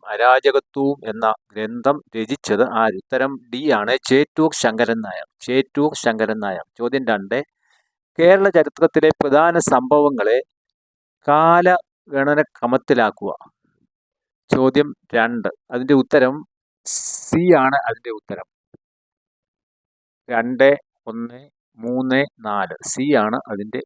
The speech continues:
ഉത്തരം. ചോദ്യം മൂന്ന്, ചേരുംപടി ചേർക്കുക. ചേരുംപടി ചേർക്കുക. അതിൻ്റെ ഉത്തരം എ ആണ്. അതിൻ്റെ ഉത്തരം ഒന്നും രണ്ടും, രണ്ടും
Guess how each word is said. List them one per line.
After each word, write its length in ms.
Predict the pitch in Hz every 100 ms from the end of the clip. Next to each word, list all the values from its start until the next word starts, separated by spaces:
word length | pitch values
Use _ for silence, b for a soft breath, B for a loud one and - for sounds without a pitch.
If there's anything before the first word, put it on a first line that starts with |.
| 143
ഉത്തരം. 280 | - 92 _ _ _ -
ചോദ്യം 400 | 123 131 139 147 - _ _ 113
മൂന്ന്, 260 | 120 113 92 _ _ _ _ _ -
ചേരുംപടി 600 | 151 165 180 175 170 175 - -
ചേർക്കുക. 400 | 131 123 - 107 78 - - _ _ _ _ _ _ _ _ _ _ _ _ _ _ _ _ -
ചേരുംപടി 560 | - 131 143 143 147 151 - -
ചേർക്കുക. 340 | 120 110 - 104
അതിൻ്റെ 240 | 110 127 135
ഉത്തരം 340 | 120 139 127 139 - _ _ _ _ _ _ _ _ -
എ 180 | 120 165 151
ആണ്. 140 | 117 143 -
അതിൻ്റെ 280 | 110 - 143 -
ഉത്തരം 280 | - - - _ _ _ _ _ _ _ _ _ _ _ _ _ _ _ _ _ 117
ഒന്നും 300 | 127 139 156 165 _ _ _ _ _ -
രണ്ടും, 360 | 240 240 226 262 175 _ _ _ _ _ 120
രണ്ടും 340 | 117 123 143